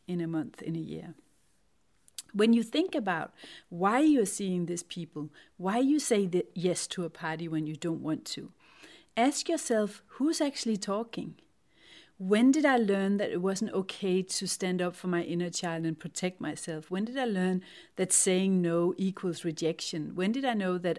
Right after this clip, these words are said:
I need to damage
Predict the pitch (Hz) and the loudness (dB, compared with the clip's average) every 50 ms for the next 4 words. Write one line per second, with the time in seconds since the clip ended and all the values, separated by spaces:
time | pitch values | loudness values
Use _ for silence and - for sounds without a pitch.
0 | - - 180 190 208 214 214 208 202 196 185 - - - - 190 180 175 170 - | -2 0 0 0 2 2 2 2 2 0 -2 -4 -4 -4 0 0 0 0 -2 -4
1 | - - - - - - - - - - - - - - - - _ _ _ _ | -10 -18 -20 -20 -20 -20 -20 -20 -20 -20 -20 -20 -20 -20 -20 -20 _ _ _ _
2 | _ _ _ _ _ _ _ - 214 202 202 214 254 302 311 311 - - - - | _ _ _ _ _ _ _ 4 4 4 6 6 6 6 6 4 2 0 -2 -2
3 | - | -4